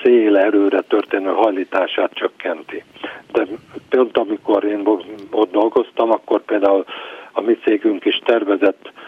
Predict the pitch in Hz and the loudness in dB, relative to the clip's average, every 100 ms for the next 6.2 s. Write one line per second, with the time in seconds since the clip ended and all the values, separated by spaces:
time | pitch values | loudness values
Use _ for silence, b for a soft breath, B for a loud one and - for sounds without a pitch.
0 | B B - 101 107 104 110 101 - 98 | B B -6 -4 -2 -2 0 0 0 -4
1 | - 87 B - 131 - - - 113 - | -2 -4 B -4 -2 2 2 0 -4 -2
2 | 92 95 - - - - 107 - - 95 | 0 -2 -4 -16 -20 -12 -10 -6 -2 0
3 | 92 90 117 104 95 - 98 85 - 90 | 0 -2 -2 0 -2 -4 -6 -6 -6 -2
4 | 95 - - 104 - 95 92 104 - 101 | -2 -4 -6 -6 -4 -2 0 -2 -2 -2
5 | 95 - 110 98 - 98 95 92 92 98 | -2 0 0 0 0 0 2 0 -2 -2
6 | 90 95 | 0 -2